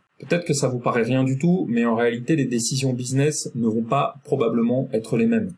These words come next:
Vous allez avoir d'un côté quelqu'un qui va vouloir maximiser le profit immédiat pour pouvoir maximiser rapidement la valeur de l'entreprise et en tirer du profit à la revente rapidement.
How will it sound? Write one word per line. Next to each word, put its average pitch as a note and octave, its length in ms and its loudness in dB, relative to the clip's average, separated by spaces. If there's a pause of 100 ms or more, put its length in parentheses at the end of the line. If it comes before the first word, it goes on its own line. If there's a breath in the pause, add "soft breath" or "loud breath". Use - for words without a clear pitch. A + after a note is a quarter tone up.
(160)
Vous A2 160 0
allez A2 160 4
avoir G#2+ 340 2
d'un A2 120 0
côté A2 280 0
quelqu'un A2 300 -2
qui A2 140 -6
va G2+ 100 0
vouloir G#2+ 260 0
maximiser A2+ 540 -2
le A2 140 0
profit A2+ 420 -4
immédiat A#2 540 2 (120)
pour A2 120 -4
pouvoir A#2+ 240 0
maximiser A#2+ 580 0
rapidement A#2+ 440 0
la A2 100 2
valeur G#2+ 240 2
de A2 60 2
l'entreprise A2 720 0
et A2+ 100 -2
en A#2 80 2
tirer A2+ 260 -2
du A2 140 -4
profit A2+ 480 -2
à A#2 80 0
la A#2 100 2
revente A2+ 540 0
rapidement. G#2 580 -2